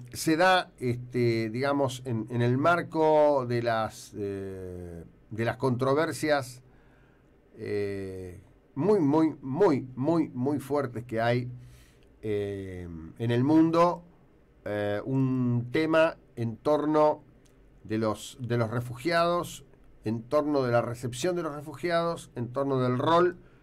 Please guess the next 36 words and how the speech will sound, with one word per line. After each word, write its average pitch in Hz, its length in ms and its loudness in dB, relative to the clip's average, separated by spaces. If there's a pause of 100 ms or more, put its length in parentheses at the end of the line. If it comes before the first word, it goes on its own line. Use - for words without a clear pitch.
(160)
de 113 160 -4
España 160 600 -2
e 131 100 -2
Italia 151 600 0
en 131 120 -4
estas 131 200 -8
cuestiones, 95 560 -6
¿no? 117 240 -10 (960)
Eh, 110 300 -2
estas 139 220 -4
naciones 151 360 -2
que 135 80 -4
han 135 120 0
sido 151 200 -2
históricamente 143 720 0
expulsoras 135 600 0
de 127 40 -2
su 120 140 0
propia 139 300 -2
población, 165 720 -2 (840)
población 120 460 0
que, 135 80 2
en, 120 180 -2
en, 104 400 -6
entre 127 320 0
otras 139 300 -2
opciones, 139 420 -2
a 127 60 -2
lo 123 80 -2
largo 143 240 2
de 135 80 2
la 135 40 2
historia, 160 440 2
eligió, 123 640 0
por 113 200 -2
ejemplo, 127 640 -2